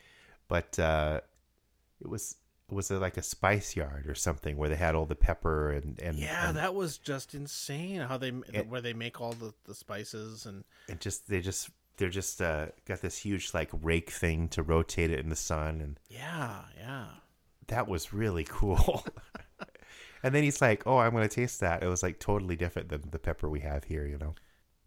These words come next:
Speaker 2: Oh, that was
Speaker 1: The other
Speaker 2: great.
Speaker 1: thing, too, I, I learned from that is, um,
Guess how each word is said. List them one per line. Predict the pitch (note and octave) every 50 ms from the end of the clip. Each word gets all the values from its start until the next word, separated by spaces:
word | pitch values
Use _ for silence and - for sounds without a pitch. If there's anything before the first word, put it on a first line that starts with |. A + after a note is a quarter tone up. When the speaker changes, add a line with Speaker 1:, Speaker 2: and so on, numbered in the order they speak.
| - _ _ _
Speaker 2:
Oh, | G2+ G2 G#2 G#2+
that | G#2 G#2
was | G2 - - -
Speaker 1:
The | - F3+
other | A#3 C4+
Speaker 2:
great. | B3+
Speaker 1:
thing, | - A#3 E3+
too, | C#3 - - F#3 G#3 G3
I, | C#3+ A#2+ A2 - - _ _ _
I | - A#2+
learned | A#2+ B2 C3+ D3 D#3+ -
from | - - A2 F#2+ F2+
that | F2 E2+ E2 F2 -
is, | - G2 F2+ F2+ E2+ - - -
um, | G2 F#2+ E2+ E2 E2 E2 D#2+